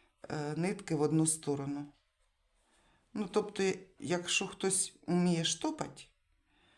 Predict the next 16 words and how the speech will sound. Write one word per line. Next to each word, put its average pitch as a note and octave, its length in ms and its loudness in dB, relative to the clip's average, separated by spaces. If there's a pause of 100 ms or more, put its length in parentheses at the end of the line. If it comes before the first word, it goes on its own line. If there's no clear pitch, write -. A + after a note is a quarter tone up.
(280)
то F3 400 0 (320)
це - 160 -6
можна E3 360 -2
зробити. C3 520 -6 (300)
Ціна C4 320 2
тут F3+ 200 -4
на E3+ 140 4
неї D#3+ 260 2
доволі D3 400 0
символічна. G#3+ 880 0 (480)
Н-, G#3+ 180 -2
номер F#3 440 2
двісті F3 380 -2
чотирнадцять, G#3+ 840 -2
вісімдесят E3+ 720 0
гривень. C#3 440 -8